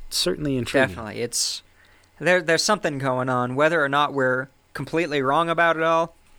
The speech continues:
Speaker 2: there's some kind of connection.
Speaker 1: Yeah. Cool. Well, uh, if that's all you got, then, uh, we'll call it,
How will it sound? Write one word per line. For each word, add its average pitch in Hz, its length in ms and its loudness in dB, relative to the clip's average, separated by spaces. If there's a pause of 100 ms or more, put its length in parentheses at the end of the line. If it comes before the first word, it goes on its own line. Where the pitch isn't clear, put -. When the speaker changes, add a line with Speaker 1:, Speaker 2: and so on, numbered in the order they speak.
(240)
Speaker 2:
there's 151 240 2
some 170 640 -2
kind 139 260 -2
of 120 80 -12
connection. - 480 -8 (520)
Speaker 1:
Yeah. 98 340 -2 (760)
Cool. 170 320 2 (140)
Well, 120 240 2
uh, 120 400 2 (760)
if 110 140 -2
that's 131 240 2
all 135 120 4
you 120 220 2
got, 123 420 2 (440)
then, 110 400 -2
uh, 107 540 0 (180)
we'll 117 260 -4
call 127 400 4
it, 123 140 2